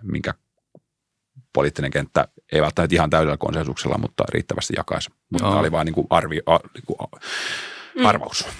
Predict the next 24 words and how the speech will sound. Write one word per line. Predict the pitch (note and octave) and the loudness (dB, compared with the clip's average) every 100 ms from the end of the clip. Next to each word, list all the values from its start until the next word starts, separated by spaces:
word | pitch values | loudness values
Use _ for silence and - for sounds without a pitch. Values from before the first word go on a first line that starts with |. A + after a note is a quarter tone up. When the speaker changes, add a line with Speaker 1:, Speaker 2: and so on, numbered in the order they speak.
| - - | -14 -2
Speaker 2:
Se, | - G#2 | 2 4
se, | G2+ A2+ | 4 4
mitä | G#2 A2 B2 | 4 4 4
tässä | A#2 - | 4 4
varmaankin | G#2+ A2 G#2 G#2+ | 4 4 4 2
tulee | G#2 G2+ | 4 4
tapahtumaan, | G2+ F#2+ F#2+ F2+ G2+ G2+ F#2 F#2 | 2 2 2 0 2 4 4 2
että, | F#2+ - - - - - - | 0 -8 -18 -20 -20 -12 2
ö, | G2+ F#2 F#2+ - | 4 4 0 -2
puolustusvoimat | - A#2+ G#2+ - G2+ G#2+ G#2+ G#2 G2+ | 4 6 6 2 2 4 6 6 4
esittää | G2 F#2+ - F#2 | 2 2 2 2
kantansa, | G2 F#2 F2+ F#2+ G2+ F#2 - - - - | 2 2 2 0 0 -2 -8 -20 -20 -4
ö, | F#2 - | -2 0
puolustusministeriö, | G#2 F#2 - G2 G2 F#2 G#2 - F2+ F2 | 0 0 -2 2 4 4 2 2 0 0
ulkoministeriö | F2+ F#2+ F#2 F2+ F#2+ - F#2 | -2 -2 0 0 0 0 -2
esittää | F#2 F#2 - F#2 | 0 -2 0 -2
kantansa, | F2+ F#2 G2 G2 F#2+ | 0 0 0 0 0
ja | F#2 | 0
se | F#2 | 0
tavallaan | F2+ F#2 F#2 F2+ F2 | -2 -2 0 -2 -2
tulee | F#2 F#2 | -2 -2
sit | F#2 | -2
sitä | - - G2 F#2 | -2 -4 -4 -4
kautta, | - - F#2 - | -6 -8 -10 -8